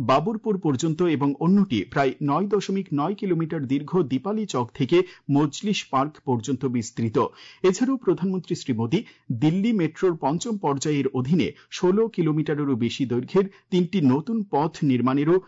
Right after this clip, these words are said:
ভিত্তিপ্রস্তর স্থাপন করবেন। প্রধানমন্ত্রী সাধারণ আবাসন পুনর্নির্মাণ পরিকল্পনার অধীনে প্রায় পনেরো হাজার দুশো কোটি টাকার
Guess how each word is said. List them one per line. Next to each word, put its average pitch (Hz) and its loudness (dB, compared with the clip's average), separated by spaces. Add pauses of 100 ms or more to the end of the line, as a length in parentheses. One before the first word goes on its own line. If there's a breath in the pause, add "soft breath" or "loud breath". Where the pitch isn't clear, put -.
(120)
ভিত্তিপ্রস্তর 139 -2
স্থাপন 170 -4
করবেন। 113 0 (340 loud breath)
প্রধানমন্ত্রী 208 2 (200)
সাধারণ 165 0
আবাসন 175 -2
পুনর্নির্মাণ 123 0 (220)
পরিকল্পনার 123 -2
অধীনে 143 0 (240 loud breath)
প্রায় 139 0
পনেরো 196 0
হাজার 175 -2
দুশো 139 -4
কোটি 131 -6
টাকার 156 -4